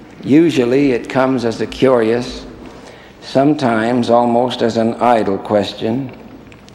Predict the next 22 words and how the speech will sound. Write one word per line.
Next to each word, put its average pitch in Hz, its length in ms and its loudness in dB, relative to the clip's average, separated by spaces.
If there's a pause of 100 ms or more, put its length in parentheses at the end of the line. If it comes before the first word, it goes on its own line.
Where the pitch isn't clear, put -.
(200)
about 123 360 0
the 139 60 -8
qualification 135 920 0
of 95 140 -8
one 95 300 0
to 95 100 -4
stand 92 580 -2
as 85 140 -10
a - 60 -6
special 110 540 -4
witness - 680 -8 (420)
of 82 200 -12
Christ. 90 500 -2 (1700)
The 90 120 -8
question 135 520 0
they 123 200 2
ask 117 500 0
is, 90 540 -4 (1200)
"Have 113 300 2
you 120 180 -2
seen 117 400 -2
him?" 82 480 -10